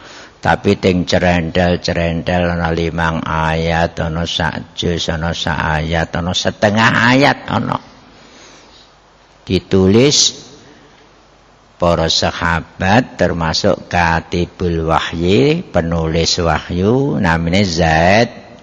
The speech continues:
bin Sabit. Kadang ditulis tengene sela,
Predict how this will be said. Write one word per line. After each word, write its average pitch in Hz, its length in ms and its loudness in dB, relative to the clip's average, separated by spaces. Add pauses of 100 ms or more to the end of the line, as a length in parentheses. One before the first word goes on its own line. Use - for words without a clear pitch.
(120)
bin 80 480 0
Sabit. 82 800 -2 (2750)
Kadang 78 480 0
ditulis 80 640 -2
tengene 82 640 -2 (1900)
sela, 80 1200 0